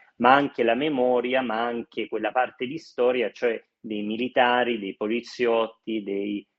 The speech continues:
ehm, dei gendarmi che parteciparono a quella che è notoriamente conosciuta come, come guerra sporca, no?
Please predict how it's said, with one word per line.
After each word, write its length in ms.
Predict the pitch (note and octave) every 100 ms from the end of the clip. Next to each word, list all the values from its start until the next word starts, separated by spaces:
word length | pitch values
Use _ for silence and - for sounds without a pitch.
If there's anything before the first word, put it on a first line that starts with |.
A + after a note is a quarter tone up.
| _
ehm, 760 | A2+ G#2 G2+ G2 G2 F#2+ F#2+ F2+ _ -
dei 220 | G#2+ A2+
gendarmi 680 | B2+ C#3 A#2 A#2 C3 B2+ A2
che 420 | A#2+ A2+ B2+ C3+
parteciparono 1160 | B2 G#2 - G#2 A#2 A2+ G#2+ G#2+ A2 A2 A2+ A2 _ _
a 120 | A2+ -
quella 300 | A#2+ A#2+ A#2+
che 460 | A#2 A2+ C3 - _ G#2+ _
è 160 | B2 A#2
notoriamente 760 | A2 G#2+ A2+ A2 A#2 A#2+ A#2+
conosciuta 600 | A2 B2+ C#3+ - D#3 C#3+
come, 380 | A2 G#2+ G#2+ G#2+
come 240 | G#2+ G#2+
guerra 320 | G#2 A2+ G2+ G2
sporca, 720 | - - A#2+ F#2+ - - F2+
no? 200 | G#2 D3